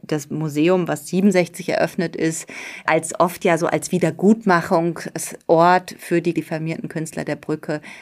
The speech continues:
angesehen wurde. Natürlich auch im Gegenspiel oder neben unseren Nachbarn, dem Arno Breker Atelier, dem Kunst-,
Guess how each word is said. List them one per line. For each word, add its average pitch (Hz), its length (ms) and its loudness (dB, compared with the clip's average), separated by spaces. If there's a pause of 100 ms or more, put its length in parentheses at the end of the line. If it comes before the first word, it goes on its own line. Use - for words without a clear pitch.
(120)
angesehen 175 680 2
wurde. 165 360 0 (420)
Natürlich 156 400 -4
auch 165 120 2
im 165 160 -2
Gegenspiel 165 720 0
oder 156 260 2
neben 165 400 2
unseren 160 300 -2
Nachbarn, 165 500 -2
dem 156 280 -8
Arno 156 240 -4
Breker 165 640 -6
Atelier, 165 420 -2
dem 156 140 -8
Kunst-, 156 240 -8